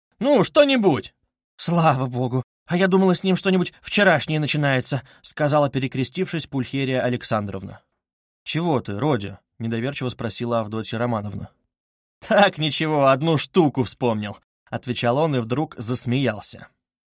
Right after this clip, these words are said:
«Ну, коль штуку, так и хорошо, а то и я сам, бывало, подумал», пробормотал Засимов, подымаясь с дивана.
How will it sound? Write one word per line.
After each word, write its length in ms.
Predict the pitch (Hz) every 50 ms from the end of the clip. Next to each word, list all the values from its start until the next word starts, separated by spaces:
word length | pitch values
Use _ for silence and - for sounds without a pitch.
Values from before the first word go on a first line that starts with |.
| _ _ _ _ _ _ _ _ _ _ _ _ -
«Ну, 320 | 104 113 131 170 220 269
коль 260 | - - 220 214 180
штуку, 540 | 143 - - - 143 143 156 180 - 277 285
так 220 | - - - - 196
и 40 |
хорошо, 580 | 190 214 226 233 240 233 - - 147 147 147 139 _ _ _ _ _
а 120 | - - 120
то 360 | - 196 214 208 208 202 190
и 380 | 185 170 143 147 139 110 180
я 180 | 202 214 220 202
сам, 320 | - - 220 190 165 139
бывало, 320 | 135 143 139 135 135 135 131
подумал», 560 | - 147 143 135 147 214 202 135 110 101 - - _ _ _ _ _ _ _
пробормотал 500 | - 127 131 127 127 127 135 123 131 123
Засимов, 460 | 113 123 117 - - 175 180 170 -
подымаясь 460 | - 143 123 120 123 123 123 127 113
с 20 | 110
дивана. 460 | 113 120 120 113 107 107 104 101 -